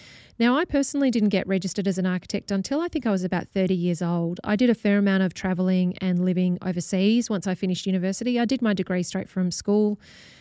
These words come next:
finished it when I was twenty-four, but then I sort of took off overseas for a few years. And,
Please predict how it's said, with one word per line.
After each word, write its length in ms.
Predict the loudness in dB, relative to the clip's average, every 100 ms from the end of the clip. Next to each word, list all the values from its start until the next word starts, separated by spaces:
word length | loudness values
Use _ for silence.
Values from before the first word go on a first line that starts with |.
| -10
finished 320 | 0 2 2 0
it 100 | 0
when 120 | 0
I 120 | 0
was 160 | -2 -4
twenty-four, 640 | -4 -4 -2 2 2 2
but 100 | 0
then 160 | 0
I 120 | 0 -2
sort 180 | -4
of 80 | -6
took 160 | -6 -6
off 160 | -4
overseas 420 | -2 -2 -2 -4 -4
for 120 | -6
a 40 |
few 160 | -4 -2
years. 440 | 0 0 0 -2
And, 280 | -2 0